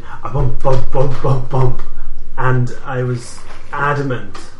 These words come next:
I was adamant that it was, I heard Santa on the roof and everything,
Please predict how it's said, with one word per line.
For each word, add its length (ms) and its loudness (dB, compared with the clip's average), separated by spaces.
I 60 -14
was 100 -10
adamant 480 -8
that 260 -12
it 40 -8
was, 320 -10
I 140 -10
heard 260 -10
Santa 340 -12
on 100 -16
the 60 -18
roof 320 -20
and 100 -20
everything, 480 -20